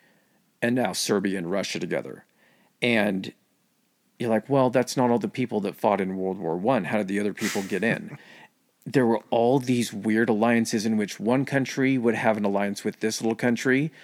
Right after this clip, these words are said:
but then also have one with, like, so Britain had a alliance with France, and then the U K had an alliance with Belgium.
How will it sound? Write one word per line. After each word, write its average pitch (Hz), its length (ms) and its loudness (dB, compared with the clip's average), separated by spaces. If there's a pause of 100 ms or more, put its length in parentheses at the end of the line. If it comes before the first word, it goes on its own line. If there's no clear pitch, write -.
(140)
but 117 100 0
then 113 120 2
also 104 320 2
have 104 280 0
one 107 440 2 (400)
with, 107 200 0
like, 95 280 0
so 120 260 4
Britain 147 580 0 (120)
had 120 400 2
a 98 560 0 (200)
alliance 107 440 2
with 107 120 -2
France, 98 540 -4 (800)
and 127 100 2
then 120 100 4
the 110 80 4
U 113 200 4
K 117 180 2
had 110 240 2
an 101 80 0
alliance 101 540 -2
with 104 340 -4
Belgium. 95 460 -4